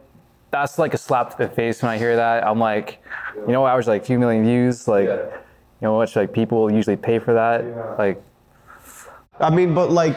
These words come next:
Speaker 2: that, in, like, the seeding phase too, it's like, that's also, they're doing that with creators that have, like, five thousand followers, like,
Speaker 1: Yeah.
Speaker 2: ten thousand followers, and that's why they, they do that.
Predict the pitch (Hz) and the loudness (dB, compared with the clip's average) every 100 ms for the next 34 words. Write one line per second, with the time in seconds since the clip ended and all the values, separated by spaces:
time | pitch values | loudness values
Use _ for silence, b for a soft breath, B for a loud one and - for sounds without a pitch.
0 | 151 147 151 - 147 147 127 131 120 131 | 2 2 2 2 2 2 2 0 -2 0
1 | 131 147 139 156 156 - 165 156 139 - | 2 0 0 0 -2 0 2 4 2 2
2 | 131 113 B B B B 135 139 - 143 | 0 -2 B B B B -2 -2 0 0
3 | 160 175 139 139 135 170 180 139 135 131 | 2 0 2 2 2 2 2 2 0 0
4 | - 127 127 139 127 131 131 120 123 107 | 2 2 4 2 2 2 2 2 2 0
5 | - - _ - - 139 135 143 131 123 | -2 -14 _ -6 0 2 2 2 2 2
6 | 131 127 117 127 110 113 117 117 120 104 | 2 0 0 2 4 4 4 2 2 0
7 | 123 123 - B B B - 143 143 143 | 0 0 -2 B B B -4 0 2 2
8 | 143 139 147 - 120 120 127 127 123 120 | 2 2 0 2 2 4 2 2 0 2
9 | 120 123 143 139 123 127 123 113 110 120 | 2 2 2 2 2 2 2 2 0 0
10 | 98 117 123 113 92 - | 2 2 2 2 2 0